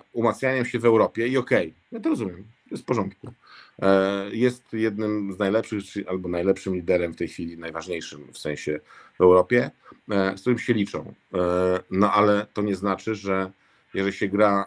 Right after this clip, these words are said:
w Lidze Mistrzów, e, to, no, trzeba też wygrywać ligę lokalną, bo inaczej się nie awansuje do Ligi Mistrzów następnej, chociaż teraz się zasady zmieniły, ale,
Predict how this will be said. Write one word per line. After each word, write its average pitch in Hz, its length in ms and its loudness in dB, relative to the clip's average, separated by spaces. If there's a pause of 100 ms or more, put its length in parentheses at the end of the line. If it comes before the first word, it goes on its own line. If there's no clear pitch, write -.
w 92 120 -10
Lidze 104 220 -2
Mistrzów, 110 600 -2 (420)
e, 98 240 6
to, 107 200 -6 (160)
no, 107 440 0
trzeba 117 220 0
też 101 200 -6
wygrywać 101 580 -2
ligę 104 360 0
lokalną, 113 480 2
bo 98 100 -2
inaczej 98 300 -6
się 110 120 -14
nie 110 100 -4
awansuje 113 360 -4
do 101 120 -4
Ligi 90 160 -10
Mistrzów 82 280 -20
następnej, 85 420 -16
chociaż 82 200 -20
teraz - 160 -18
się 92 80 -12
zasady 87 280 -10
zmieniły, 76 320 -20
ale, 87 180 -14